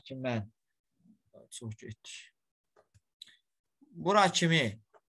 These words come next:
gəlmişəm sənəddə, bura kimi yazmışam. İstəyirəm buyurdan sonrakısını təzə sətrə apa-, e, təzə səhifəyə atar-,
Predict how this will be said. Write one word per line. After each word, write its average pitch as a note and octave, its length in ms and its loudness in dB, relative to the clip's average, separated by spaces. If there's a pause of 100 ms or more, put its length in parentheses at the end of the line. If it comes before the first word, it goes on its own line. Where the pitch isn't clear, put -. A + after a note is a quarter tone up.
(160)
gəlmişəm D3+ 720 2
sənəddə, A2+ 680 -2
bura D3+ 180 2
kimi D3 220 -8
yazmışam. A#2 560 0
İstəyirəm F3+ 460 0
buyurdan D#3+ 400 2
sonrakısını D#3 600 0
təzə C#3 300 2
sətrə B2 340 -2
apa-, G#2+ 240 -6
e, B2+ 120 -4
təzə D3+ 240 -4
səhifəyə B2 400 -2
atar-, A2 280 -8